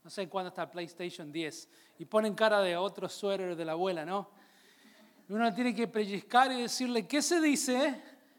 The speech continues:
¿Qué se dice?". Pero ¿sabe qué? Gratitud no es necesariamente decir simplemente gracias. Simple-, gracias es un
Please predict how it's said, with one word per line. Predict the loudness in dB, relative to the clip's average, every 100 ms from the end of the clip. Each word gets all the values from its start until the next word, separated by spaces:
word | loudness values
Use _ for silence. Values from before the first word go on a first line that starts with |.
| _ -6
¿Qué | -4
se | 0 2
dice?". | 2 0 -6 -14 -20 -20 _ _ _ _ _ _ _ -20 -20 -20 _ _
Pero | -2 2
¿sabe | 2 2
qué? | 0 -2 -2 -4
Gratitud | -2 -2 -2 -6 -8 -4 -4 -4
no | -4
es | -4
necesariamente | -4 -4 -4 -4 -4 -6 -6 -6
decir | -6 -4 -8 -10 -14 _
simplemente | -8 -2 -2 -2 -6 -4 -4
gracias. | 0 0 0 -8 -10 -12
Simple-, | -12 -12 -14 -14
gracias | -2 2 2 0 -6 -4
es | -6 -4
un | -6 -8